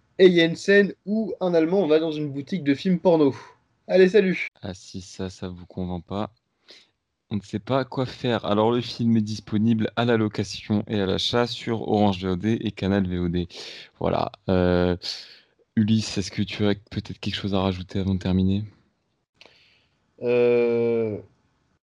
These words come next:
Speaker 1: le film Making Glorious Bastard, clairement, j'aime pas le
Speaker 2: <laughs>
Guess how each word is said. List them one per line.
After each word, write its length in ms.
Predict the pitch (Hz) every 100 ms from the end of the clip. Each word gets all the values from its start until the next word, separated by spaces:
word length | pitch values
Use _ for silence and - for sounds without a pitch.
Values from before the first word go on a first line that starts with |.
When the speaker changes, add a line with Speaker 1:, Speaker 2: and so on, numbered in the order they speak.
| -
Speaker 1:
le 160 | 147 135
film 400 | - 160 147 139
Making 260 | 139 147
Glorious 320 | 135 123 135 123
Bastard, 400 | 120 113 113 110 107 - _ _ _
clairement, 380 | - 113 113 110 - _ -
j'aime 200 | 123 113
pas 100 | 143
le 160 | 120 117
Speaker 2:
<laughs> 260 | 113 -